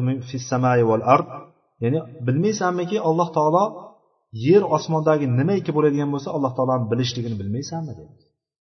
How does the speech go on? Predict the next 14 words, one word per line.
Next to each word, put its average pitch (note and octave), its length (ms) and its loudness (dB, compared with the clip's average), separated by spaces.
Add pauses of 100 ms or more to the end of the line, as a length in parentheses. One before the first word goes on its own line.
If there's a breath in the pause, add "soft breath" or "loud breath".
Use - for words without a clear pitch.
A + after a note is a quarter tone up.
(1000)
Ha? C#3 120 -8 (420)
Alloh B2+ 240 -2
taolo F#3+ 180 -6
hamma C4 380 -6
narsani C3 360 2
bilib F#2 180 -10
turadi. - 240 -20 (1080)
"Inna E3 320 4
zalika D3+ 380 4
fi D3 140 -4
kitab." D#3 380 0 (120)
Aslida D#3+ 360 -2
bu E3 100 -2
narsa E3 280 -2